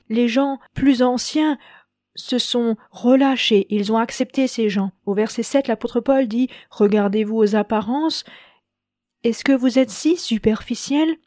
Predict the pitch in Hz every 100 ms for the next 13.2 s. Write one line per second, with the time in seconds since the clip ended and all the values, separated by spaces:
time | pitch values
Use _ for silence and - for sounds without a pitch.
0 | _ - _ 247 226 240 233 269 - 302
1 | 285 254 214 233 240 247 240 262 - 226
2 | 220 - 277 294 _ _ _ _ _ -
3 | 220 233 208 208 208 220 214 196 202 -
4 | 196 - 285 311 - _ _ _ _ _
5 | 233 220 247 226 226 226 269 - - 214
6 | 220 226 214 208 180 220 190 277 285 _
7 | _ _ _ - 220 220 202 220 339 311
8 | 226 196 202 220 285 320 - _ _ _
9 | _ _ _ _ - 208 254 233 226 214
10 | 233 226 240 226 294 320 - _ - 262
11 | - 349 330 247 233 208 202 226 233 320
12 | 320 _ _ - 247 262 277 - 285 -
13 | 311 311